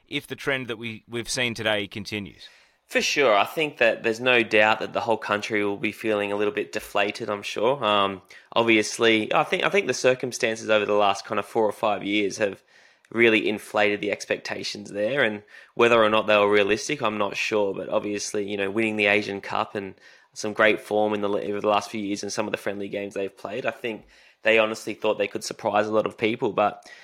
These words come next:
Speaker 2: you know, the World Cup's a different beast, and I think that Ecuador's experience in the major tournaments really showed last night. And, um,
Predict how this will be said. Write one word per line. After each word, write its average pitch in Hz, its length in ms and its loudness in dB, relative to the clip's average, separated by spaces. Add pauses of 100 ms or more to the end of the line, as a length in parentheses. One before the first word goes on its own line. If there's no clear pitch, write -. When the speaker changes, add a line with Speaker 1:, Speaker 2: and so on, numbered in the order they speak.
(140)
Speaker 2:
you 113 80 -2
know, 113 200 6
the 123 140 0
World 113 260 2
Cup's - 260 -4
a 107 40 -10
different 113 360 -6
beast, 107 340 -6
and 113 80 -8
I 101 60 -4
think 110 320 -8
that 107 260 -2
Ecuador's 110 480 0
experience 107 640 -2
in 104 100 -6
the 101 60 -6
major 101 260 -4
tournaments 104 480 -6
really 104 240 -2
showed 101 360 -2
last 101 320 -4
night. 95 260 -6
And, - 180 -12 (540)
um, 92 380 0